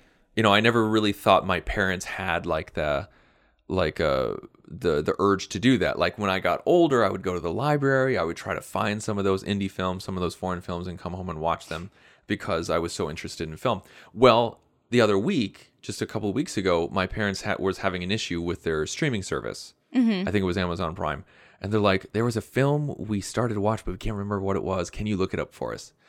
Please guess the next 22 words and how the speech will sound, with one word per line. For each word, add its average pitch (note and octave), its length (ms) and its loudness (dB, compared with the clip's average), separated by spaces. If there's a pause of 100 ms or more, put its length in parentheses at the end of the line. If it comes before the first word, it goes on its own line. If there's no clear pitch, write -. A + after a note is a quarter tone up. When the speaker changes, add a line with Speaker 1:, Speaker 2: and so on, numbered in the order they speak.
(220)
Speaker 1:
And G2+ 140 -2
so G#2 280 4
I G2+ 160 0
went A2 380 0 (420)
and, F#2 680 2 (180)
um, D#2+ 540 0 (380)
and, G2 120 0
like, F#2 200 0
looked F#2+ 300 2
up G2+ 140 2
their G2 120 2
history, F#2+ 680 0 (360)
and A2+ 100 -2
it B2+ 40 4
was A2+ 180 -2
filled B2 920 2 (300)
with G#2 400 0
German F3+ 480 0
films G2 640 -6 (560)
and G#2+ 440 2 (120)
Asian E3 440 2
films G2 680 -6